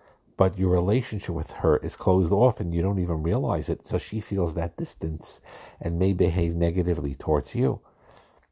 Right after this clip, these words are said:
And very often you think, you know, "Wh-, why is she doing this? Why is she so mean? Or why is she so distant?" In reality, your own, uh,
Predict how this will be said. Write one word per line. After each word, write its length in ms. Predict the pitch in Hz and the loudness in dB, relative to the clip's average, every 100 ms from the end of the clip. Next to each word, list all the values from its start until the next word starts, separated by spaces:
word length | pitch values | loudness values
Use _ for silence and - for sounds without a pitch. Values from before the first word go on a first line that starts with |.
| _ 92 | _ -2
And 120 | 82 | 4
very 220 | 87 87 | 6 6
often 320 | 95 120 101 | 6 4 2
you 140 | 85 78 | -4 -2
think, 320 | - 82 85 - | -4 -4 -6 -6
you 100 | 85 | -2
know, 220 | 80 76 | 0 0
"Wh-, 200 | 73 - | -2 -4
why 220 | 78 80 | 2 4
is 80 | 82 | 4
she 120 | - | 0
doing 300 | 82 92 107 | -2 0 -2
this? 200 | 104 73 | -4 -6
Why 140 | 67 80 | -6 -6
is 80 | 78 | -6
she 140 | - | -8
so 200 | - 82 | -4 -2
mean? 360 | 78 92 110 90 | -2 -2 -2 -2
Or 100 | 73 | -2
why 160 | 78 | -2
is 60 | 80 | -4
she 160 | - | -10
so 200 | - 82 | -2 0
distant?" 520 | 78 110 - - 82 - | 2 0 0 -4 -6 -4
In 100 | 78 | -4
reality, 540 | 80 82 113 117 90 | -2 0 0 0 0
your 240 | 80 78 - | 0 -2 -2
own, 300 | 92 92 87 | -2 0 -4
uh, 160 | - | -8